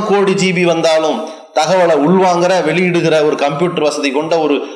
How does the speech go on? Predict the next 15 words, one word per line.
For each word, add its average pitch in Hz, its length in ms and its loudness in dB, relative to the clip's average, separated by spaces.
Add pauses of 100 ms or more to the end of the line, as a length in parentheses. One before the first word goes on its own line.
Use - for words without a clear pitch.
(120)
பெரிய 165 240 0
கட்டடம் 190 500 -2
நிறைய 202 260 0
computer 175 420 -2
வசதி 151 280 -2
கொண்ட 151 300 -2
ஒருத்தன் 143 280 -2
இருக்கிறான், 131 540 -2
அவன்கிட்ட 139 260 -2
memory 139 420 0
இருக்குது, 127 500 0
RAM 147 200 -2
இருக்குது, 139 320 -2
பராமரிச்சுக்கிட்டு 139 640 -2
இருக்கிறான்னா, 120 420 0